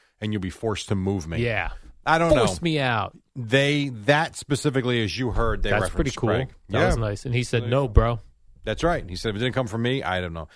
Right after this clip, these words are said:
Speaker 1: But you can play that game, too. Like, you can tell your agent. Your agent can make the, I didn't say anything.
Speaker 2: Right.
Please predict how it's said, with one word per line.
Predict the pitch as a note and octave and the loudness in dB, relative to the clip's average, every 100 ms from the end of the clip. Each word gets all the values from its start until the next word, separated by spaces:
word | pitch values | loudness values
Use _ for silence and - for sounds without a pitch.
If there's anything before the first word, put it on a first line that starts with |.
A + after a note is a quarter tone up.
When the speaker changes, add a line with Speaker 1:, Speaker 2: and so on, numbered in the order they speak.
| - | -6
Speaker 1:
But | - G3+ | 0 2
you | B3 | 0
can | G3+ | 0
play | D3+ D#3+ | 2 4
that | A#2+ F#2+ | 4 0
game, | F#2+ E2+ | -2 -4
too. | - G#2 - - - - | -2 -2 -4 -14 -16 -2
Like, | C#3+ | 0
you | F3+ | 0
can | E3+ D3+ | 0 4
tell | D3+ C3 | 4 4
your | G2+ G2 | 2 0
agent. | A#2 F#2 E2 | 0 -4 -4
Your | A2 | 0
agent | A2 B2 G#2 F#2 | 0 -2 -4 -6
can | F#2+ F2 E2 D2+ _ | -6 -6 -6 -10 _
make | A2+ G#2 | -4 -2
the, | G2+ G2+ E2+ | -4 -6 -8
I | D2+ E2 | -6 -4
didn't | A#2 | -4
say | E2 | -6
anything. | C#2+ F2 - | -10 -12 -8
Speaker 2:
Right. | B2+ B2 A#2+ | 2 2 2